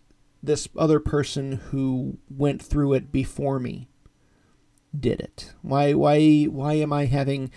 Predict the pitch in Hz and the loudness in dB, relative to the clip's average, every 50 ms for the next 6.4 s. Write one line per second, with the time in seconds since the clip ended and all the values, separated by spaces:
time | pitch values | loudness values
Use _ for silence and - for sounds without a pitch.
0 | - - - - - - _ - 143 135 - - - - - - 147 143 139 135 | -20 -20 -20 -20 -20 -14 _ -2 -2 -2 -2 -6 -10 -4 2 4 4 4 4 0
1 | 131 - - 151 139 139 131 - - - - 147 135 - 104 104 117 113 - 127 | 0 0 -2 -4 -2 -2 -2 -4 -4 -2 0 0 0 0 -2 -4 -4 -2 -2 -2
2 | 135 139 139 139 135 135 - - - - 147 139 135 139 - 98 - 120 - - | -2 -4 -4 -2 -4 -4 -4 -6 0 4 4 4 4 4 -4 -10 -10 -10 -6 -4
3 | 117 120 127 131 127 127 131 - - 135 131 131 135 139 135 127 135 131 120 - | -4 -2 -2 -2 -2 -2 -4 -2 -2 -2 0 0 -2 -2 -4 -2 -2 -2 -2 -4
4 | - - 139 131 127 - - - - - - - - - - _ 147 147 143 147 | -6 -6 -4 -4 -6 -8 -10 -12 -18 -18 -18 -18 -20 -20 -14 _ 0 0 0 2
5 | 151 151 151 156 151 151 151 135 156 156 156 151 139 147 139 135 143 147 156 147 | 4 6 8 8 8 6 6 6 6 6 6 6 4 2 0 -2 -4 -6 0 2
6 | 151 151 - - - - - - | 2 2 2 0 -6 -12 -14 -14